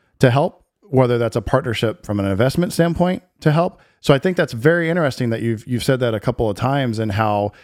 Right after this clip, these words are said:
like, the partnership with the E M G just, just unfortunately with that particular thing didn't work out, but not because partner or not partner, but then also the partnership, you know, going forward with the, uh, laundry and dryer residential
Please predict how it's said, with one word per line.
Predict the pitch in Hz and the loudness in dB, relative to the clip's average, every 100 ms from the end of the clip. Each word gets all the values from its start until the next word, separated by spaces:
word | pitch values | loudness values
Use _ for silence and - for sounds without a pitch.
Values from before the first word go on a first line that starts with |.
| _ | _
like, | 127 123 | 0 0
the | |
partnership | 120 143 139 139 131 | 0 -2 0 -2 -2
with | 131 | -2
the | |
E | 135 | 0
M | 131 | 0
G | 123 131 123 | 0 -4 -6
just, | - 147 - _ _ - 127 | 0 0 0 _ _ -20 _
just | 175 170 - 135 _ _ _ _ _ | 2 2 -4 -20 _ _ _ _ _
unfortunately | 139 160 156 147 | 0 2 0 -2
with | 127 131 | 0 0
that | 135 120 120 - | 0 -2 -2 -10
particular | - 127 113 | -4 -2 -2
thing | 101 147 139 | 0 0 0
didn't | 120 104 | -2 0
work | 104 104 | -2 0
out, | 98 - | -2 0
but | 113 | -2
not | 110 110 | -2 -4
because | 117 104 92 - _ _ _ _ | -4 -4 -6 -14 _ _ _ _
partner | 120 107 98 | 0 2 0
or | 95 | 0
not | 147 156 | 0 0
partner, | 110 98 98 98 - _ _ | -2 -2 -2 -4 -8 _ _
but | 120 | 0
then | 131 | 2
also | 127 117 | 2 -2
the | 120 | -4
partnership, | 107 127 113 107 127 113 - | 0 -2 -2 -2 0 -2 -2
you | 127 113 | -2 0
know, | 107 | 0
going | 117 107 | 0 0
forward | 131 120 110 | 0 0 0
with | 110 - | -4 -4
the, | 117 104 98 95 107 _ _ _ - | -6 -4 -4 -6 -10 _ _ _ -4
uh, | 95 | -4
laundry | 98 113 107 107 | 0 -2 0 0
and | 104 | 0
dryer | 101 104 101 92 _ _ | 0 0 -2 -6 _ _
residential | 104 95 123 - 107 101 | -4 0 -2 -2 -4 -4